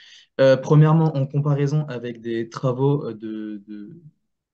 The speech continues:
de recherche qui ont été, euh, menés, euh, précédemment, il est possible de voir que, euh, la probabilité d'apparition et l'abondance de dendromicrohabitat restent quand même plus fortes en zone urbaine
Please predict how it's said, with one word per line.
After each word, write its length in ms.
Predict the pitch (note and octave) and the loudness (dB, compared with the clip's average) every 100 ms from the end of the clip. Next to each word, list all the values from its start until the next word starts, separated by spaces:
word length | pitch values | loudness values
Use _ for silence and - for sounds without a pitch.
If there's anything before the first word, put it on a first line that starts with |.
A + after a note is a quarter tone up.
| _ _ - | _ _ -10
de 60 | |
recherche 380 | B2+ C3 - D3 | -6 -4 -2 -2
qui 80 | D3 | -2
ont 60 | B2+ | -4
été, 200 | - C#3 | -2 0
euh, 140 | A#2 | 0
menés, 320 | A#2 B2 C3 | -2 -4 -4
euh, 100 | A2+ | -6
précédemment, 680 | - - - A#2 B2 F3 - _ _ _ _ | -8 -8 -6 -4 -2 -2 -6 _ _ _ _
il 80 | C3 | -2
est 80 | C#3 | 0
possible 460 | D3+ D3 E3+ C#3+ B2 | 2 2 2 -2 -2
de 80 | |
voir 400 | B2+ C3+ D3+ D3+ | -4 0 0 -2
que, 340 | - C3 C3+ - | -8 -6 -6 -6
euh, 380 | A2 A2 G#2+ G#2+ | -10 -10 -10 -8
la 140 | A2 | -8
probabilité 540 | - D#3 D3 C#3+ C#3+ C#3+ | -2 2 4 4 0 -2
d'apparition 640 | C3+ C3+ C3 C3 D3 D3 - _ - | -4 -4 -6 -2 0 0 -4 _ 0
et 140 | D#3 | 2
l'abondance 380 | D3+ C#3 C#3 B2+ | 4 2 -2 -4
de 80 | B2+ | -6
dendromicrohabitat 800 | B2 A#2+ B2+ B2 B2+ B2 D3+ D3 | -8 -6 -6 -6 -6 -4 -4 -4
restent 260 | - B2 | -2 -2
quand 80 | C3+ | -2
même 100 | B2+ | -4
plus 160 | - D#3 | -2 -4
fortes 300 | D3+ D3 - | -2 -4 -4
en 100 | B2 | -8
zone 160 | B2 C#3+ | 2 2
urbaine 460 | B2+ B2 D3+ D3 | 4 2 0 -2